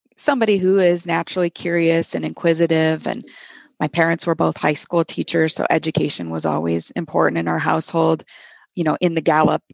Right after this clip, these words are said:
world, they call it learner as a strength. It's very common. About twenty-nine to thirty percent of people have that in their top five when they take the assessment. So for me,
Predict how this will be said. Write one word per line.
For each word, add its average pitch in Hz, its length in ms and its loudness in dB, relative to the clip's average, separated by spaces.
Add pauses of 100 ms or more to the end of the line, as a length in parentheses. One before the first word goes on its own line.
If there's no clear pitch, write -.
(500)
world, 160 460 2
they 147 120 0
call 156 280 2
it - 100 0
learner 165 600 0
as 160 160 -4
a 165 40 -2
strength. 160 540 -2
It's - 260 -4 (160)
very 196 300 2
common. 170 480 -4
About 165 260 -2 (580)
twenty-nine 165 520 0
to 170 80 0
thirty 170 260 0
percent 160 360 -2
of 160 100 -6
people 165 340 -2
have 160 260 -2
that 160 300 2 (120)
in 165 140 0
their 160 120 -4
top - 340 -2
five 156 380 -2
when 165 120 -4
they 165 100 -2
take 170 240 -4
the 165 80 -2
assessment. - 600 -2 (1200)
So 294 160 2
for 269 200 0
me, 262 520 2